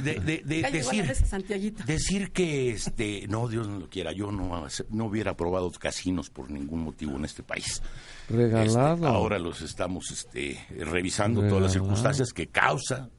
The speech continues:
Speaker 1: de muchas de las inseguridades por toda la gente que está detrás de eso y ha salido, ¿eh?
Speaker 2: Nino,
Speaker 1: Y
Speaker 2: tendrás que invitar a Santiaguito para que venga a
Speaker 1: y a ver
Speaker 2: platicarnos
Speaker 1: qué
Speaker 2: sobre el tema.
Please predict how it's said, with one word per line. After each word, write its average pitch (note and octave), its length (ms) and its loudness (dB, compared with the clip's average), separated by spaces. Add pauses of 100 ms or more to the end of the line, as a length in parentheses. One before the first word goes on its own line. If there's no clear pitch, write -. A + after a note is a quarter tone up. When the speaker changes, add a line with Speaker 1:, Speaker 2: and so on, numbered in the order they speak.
(300)
Speaker 1:
de D#2 240 0
muchas G2+ 320 2
de D#2 80 0
las D2+ 140 0
inseguridades A#2+ 760 0
por - 180 -6
toda F2+ 180 -4
la D2+ 80 -2
gente D2+ 240 -4
que - 80 -16
está D#2 160 -6
detrás D2 320 -4
de B1+ 80 -6
eso - 160 -8
y - 80 -10
ha - 40 -12
salido, - 380 -2
¿eh? F3+ 80 0 (100)
Speaker 2:
Nino, F#3+ 240 -2
Speaker 1:
Y G#3+ 100 2
Speaker 2:
tendrás A#3 220 -4
que - 80 -4
invitar B3+ 360 -4
a C4 40 -4
Santiaguito A3 560 -6
para G3 160 -2
que G#3+ 120 -6
venga A#3 160 -6
a - 20 -4
Speaker 1:
y - 40 -6
a - 40 -2
ver G3+ 80 -4
Speaker 2:
platicarnos A3+ 340 -4
Speaker 1:
qué - 40 -10
Speaker 2:
sobre G3 160 -4
el F3+ 80 -8
tema. B3 240 -2